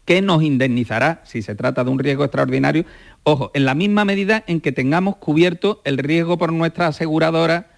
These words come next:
ordinaria, es decir, si nosotros tenemos un capital X asegurado, pues es el capital que nos va a respetar el consorcio de compensación de seguros. Si tenemos un seguro de auto que nos cubre todos los riesgos,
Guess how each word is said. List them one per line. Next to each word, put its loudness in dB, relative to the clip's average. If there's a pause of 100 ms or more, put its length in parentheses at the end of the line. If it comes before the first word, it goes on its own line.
(300)
ordinaria, 0
es -2
decir, -4
si -6
nosotros -2
tenemos 0
un 0
capital -2 (100)
X -4 (200)
asegurado, 0 (200)
pues -4
es 2
el 0
capital -2
que -2
nos 0
va 2
a 2
respetar 0 (240)
el -2
consorcio -2
de 0
compensación -2
de 0
seguros. 2 (180)
Si -6
tenemos 0
un 0
seguro 2
de 2
auto -2
que -8
nos -4
cubre -2
todos 0
los 2
riesgos, 0